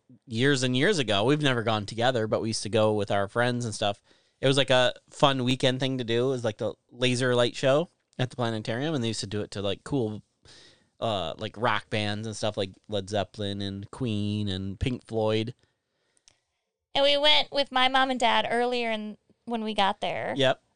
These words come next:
Speaker 2: to see Pink Floyd, which was fun.
Speaker 1: Yep.
Speaker 2: And then we took your mom to see Queen, and that was a lot of fun, too. The
Speaker 1: Yeah, they
Speaker 2: second song was Kylie's favorite song. What's your favorite song, Kylie?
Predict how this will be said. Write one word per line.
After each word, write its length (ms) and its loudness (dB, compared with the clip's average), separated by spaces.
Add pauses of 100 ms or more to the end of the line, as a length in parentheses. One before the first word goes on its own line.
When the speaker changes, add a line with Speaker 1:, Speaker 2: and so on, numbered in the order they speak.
(160)
Speaker 2:
to 280 -2
see 200 -8
Pink 240 -8
Floyd, 380 2
which 180 -8
was 120 -10
fun. 360 -2 (100)
Speaker 1:
Yep. 220 0 (320)
Speaker 2:
And 180 0
then 240 4
we 140 -4
took 240 -8
your 80 -4
mom 300 -2
to 100 -14
see 240 -4
Queen, 500 -2
and 160 -4
that 100 0
was 120 -2
a 40 -2
lot 140 4
of 60 -8
fun, 180 -2
too. 360 -4 (1200)
The 140 0
Speaker 1:
Yeah, 60 6
they 100 2
Speaker 2:
second 400 2
song 500 4 (600)
was 120 -6
Kylie's 460 0
favorite 340 0
song. 260 -2
What's 200 -2
your 80 -4
favorite 260 -4
song, 240 -4
Kylie? 300 -8